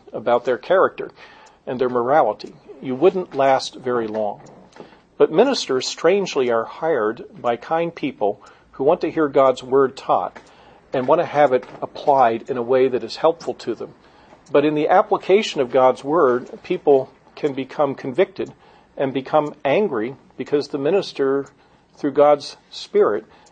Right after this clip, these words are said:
is blessing that word to the conviction of their own lives and the realization that they need to change. And oftentimes when they don't want to hear that,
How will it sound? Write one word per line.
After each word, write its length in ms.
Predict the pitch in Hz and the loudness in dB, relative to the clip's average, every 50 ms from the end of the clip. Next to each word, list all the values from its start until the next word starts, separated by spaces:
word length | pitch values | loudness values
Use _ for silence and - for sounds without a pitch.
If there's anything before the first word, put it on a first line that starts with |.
| _ _ | _ _
is 200 | - 139 123 110 | -4 -4 -4 -4
blessing 480 | 113 113 127 160 196 - - 156 143 139 | -2 0 2 2 2 2 -2 -6 -2 0
that 220 | 131 131 135 - | 0 0 0 0
word 420 | 135 135 156 160 131 113 117 110 - - - | 0 2 2 4 2 0 0 -4 -8 -18 -16
to 120 | - - 143 | -8 -4 -4
the 80 | 135 | -4
conviction 560 | 135 - 135 127 113 170 180 - - - 135 | -4 -6 -8 -2 -2 -2 -2 -4 -6 -6 -6
of 80 | 131 123 | -6 -2
their 180 | 131 135 131 135 | -2 -2 0 0
own 120 | 139 139 | -2 -2
lives 580 | 139 143 160 165 156 127 120 - - - - - - _ - | -2 -2 -2 0 -2 -2 -4 -8 -10 -16 -16 -18 -20 _ -10
and 120 | - 139 135 | -4 -2 0
the 60 | 135 | 0
realization 640 | 135 151 156 156 143 131 151 160 160 156 - - 131 | 2 2 2 2 2 2 0 -2 -2 -4 -6 -8 -8
that 120 | 127 127 | -6 -4
they 120 | - 139 135 | -4 -4 -4
need 220 | 135 139 139 139 | -4 -6 -8 -8
to 60 | 143 | -10
change. 520 | 135 - - 180 208 190 143 - - - - _ _ - - - - - _ _ _ _ _ _ - | -12 -8 -6 -6 -6 -8 -10 -16 -20 -20 -20 _ _ -20 -20 -20 -20 -20 _ _ _ _ _ _ -12
And 100 | - 120 | -4 2
oftentimes 680 | 127 170 196 190 - 160 139 - 160 151 151 147 135 - | 2 2 2 2 -2 -8 -4 0 2 2 2 0 -2 -4
when 100 | 147 135 | -2 0
they 140 | 135 139 143 | 0 2 2
don't 200 | 147 147 - - | 2 0 0 0
want 140 | 143 131 | -2 -2
to 60 | 123 120 | -2 -4
hear 240 | - 190 233 269 | -4 -6 -4 -4
that, 300 | 175 120 101 101 113 - | -2 0 0 0 0 -2